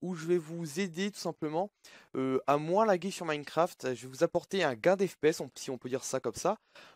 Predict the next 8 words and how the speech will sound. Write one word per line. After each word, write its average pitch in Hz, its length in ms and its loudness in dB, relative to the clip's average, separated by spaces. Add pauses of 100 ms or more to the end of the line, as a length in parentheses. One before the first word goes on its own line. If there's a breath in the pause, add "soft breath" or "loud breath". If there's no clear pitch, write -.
Euh, 131 360 4
tout - 140 -12
simplement 185 560 0
en 151 140 0
vous 170 260 -10
donnant 165 460 -4 (160)
dix 185 300 -6
astuces - 440 -6